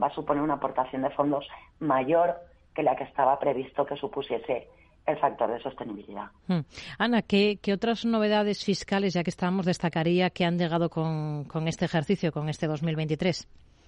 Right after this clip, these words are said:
Speaker 1: Eh, bien, en, en materia de seguridad social, desde luego, el mei es el centro de la reforma del sistema de pensiones, pero en el mismo sentido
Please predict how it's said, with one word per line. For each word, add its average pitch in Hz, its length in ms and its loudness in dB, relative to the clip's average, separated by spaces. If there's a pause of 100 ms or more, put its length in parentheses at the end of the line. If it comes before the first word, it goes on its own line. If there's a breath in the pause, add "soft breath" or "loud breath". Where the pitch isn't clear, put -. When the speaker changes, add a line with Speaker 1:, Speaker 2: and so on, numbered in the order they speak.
(340 soft breath)
Speaker 1:
Eh, 151 460 2
bien, 165 400 2
en, 143 500 0 (140)
en 139 300 -4
materia 143 380 4
de 165 80 0
seguridad 151 300 4
social, 165 300 0
desde 156 220 0
luego, 151 480 2
el 139 220 -6
mei 165 380 0 (440 soft breath)
es 151 160 0
el 156 160 0
centro 156 420 2
de 151 100 4
la 135 100 4
reforma 135 460 0
del 135 140 -6
sistema 131 300 -6
de 117 80 -4
pensiones, 127 680 -4
pero 135 200 2
en 131 80 0
el 127 120 -4
mismo 139 260 -4
sentido 156 460 0